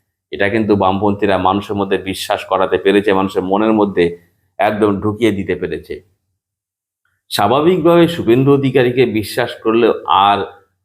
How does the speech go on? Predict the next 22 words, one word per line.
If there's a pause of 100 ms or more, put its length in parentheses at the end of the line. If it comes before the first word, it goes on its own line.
(200)
ভরসা
করতে
পারছে
না। (360)
স্বাভাবিকভাবেই (200)
এই
শাসকের
বিরুদ্ধে
যে
দুর্নীতির
অভিযোগ,
যে
জনবিরোধী
নীতি
গ্রহণের
অভিযোগ, (540)
তার
বিরুদ্ধে
ধারাবাহিকভাবে
লড়াই
করে
চলেছে